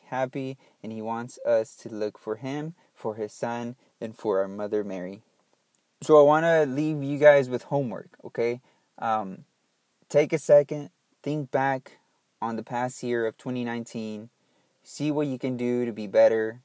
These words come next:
see what you have to change to be better, and look forward to this new year and really, really try to be better. Really try to leave those things behind and really try to look for God.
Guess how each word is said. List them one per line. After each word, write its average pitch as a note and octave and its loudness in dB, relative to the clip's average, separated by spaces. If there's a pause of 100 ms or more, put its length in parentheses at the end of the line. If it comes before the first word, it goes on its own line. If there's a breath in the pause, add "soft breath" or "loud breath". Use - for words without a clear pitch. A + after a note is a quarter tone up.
see - -10
what A#2+ -4
you A#2 -4
have A2 -6
to G#2+ -10 (320)
change A#2 -6
to A2+ -12
be G#2+ -8
better, G2+ 0 (580)
and B2+ -2
look E3+ 0
forward E3+ 4
to C3 -4
this B2 -4
new C3 -6
year B2+ -2
and A2 -6
really, D#3 -2
really C#3+ -4
try A2+ -6
to A#2 -8
be G#2+ -8 (260)
better. C#3+ 4 (220)
Really B2+ -4
try A#2+ -4
to A2+ -4
leave A2 -6
those G#2+ -6
things G#2 -14
behind A#2+ -8 (260 soft breath)
and A#2 -6
really D#3+ 0
try D3 0
to C#3 -2
look C3 -4
for A#2 -6
God. A2 -6